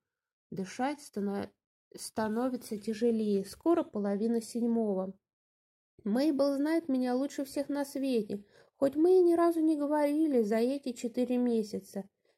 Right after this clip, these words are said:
Я не ответила ни на одно ее сообщение, пока она, наконец, не перестала их присылать.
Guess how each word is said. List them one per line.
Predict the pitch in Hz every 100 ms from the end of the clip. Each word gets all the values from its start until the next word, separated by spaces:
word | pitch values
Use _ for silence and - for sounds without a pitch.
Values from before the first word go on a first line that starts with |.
| _
Я | 208 285
не | 311
ответила | 311 302 285 320 330 240 226
ни | 220
на | 247 277 302
одно | 294 302
ее | 330 302 294
сообщение, | - 277 269 - - 320 302 240
пока | 233 233 - 320
она, | 302 262
наконец, | 247 240 233 269 294
не | 247
перестала | 233 240 233 - 285 294
их | - 240 262
присылать. | - 254 - 277 262 220 185